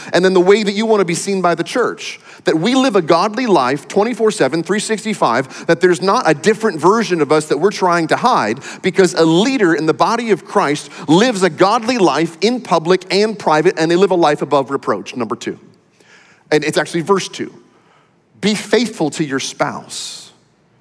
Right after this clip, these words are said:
Be faithful to your spouse. Now, some people are like, "Cool,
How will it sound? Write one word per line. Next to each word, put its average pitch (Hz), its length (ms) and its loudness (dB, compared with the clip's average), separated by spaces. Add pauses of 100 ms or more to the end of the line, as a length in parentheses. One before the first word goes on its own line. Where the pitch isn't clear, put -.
(580)
Be 170 120 2
faithful 120 840 -4 (420)
to - 120 -4
your 117 200 -2
spouse. - 880 -10 (800)
Now, 147 300 -2 (280)
some 190 180 0
people 156 240 0
are - 20 4
like, 123 200 0 (240)
"Cool, - 420 -2